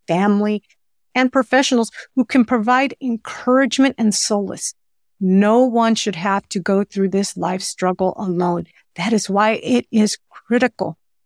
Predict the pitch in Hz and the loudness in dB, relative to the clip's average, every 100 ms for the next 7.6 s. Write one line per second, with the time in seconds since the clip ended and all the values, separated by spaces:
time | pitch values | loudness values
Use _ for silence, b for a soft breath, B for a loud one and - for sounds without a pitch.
0 | _ - 208 196 - - 269 - - 214 | _ -2 0 0 -4 -2 -2 -2 -4 0
1 | 185 - - _ _ _ _ 180 202 196 | 0 -2 -12 _ _ _ _ -2 0 2
2 | 220 226 254 247 269 262 - 190 202 196 | 0 2 2 2 0 0 -2 -2 -2 -2
3 | 196 190 185 175 214 - 262 254 - _ | -2 -4 -4 0 0 0 2 2 0 _
4 | _ 180 208 196 - 202 202 214 - - | _ -2 -2 -2 -4 -2 0 -2 -8 -14
5 | _ 170 214 226 226 254 269 - - 220 | _ -4 0 2 2 0 -2 -4 -4 -2
6 | 208 214 - 220 190 - 190 - 214 202 | 0 -2 -2 -4 -2 -4 -4 -4 -6 -6
7 | 220 170 170 165 - - | -10 -10 -8 -8 -10 -14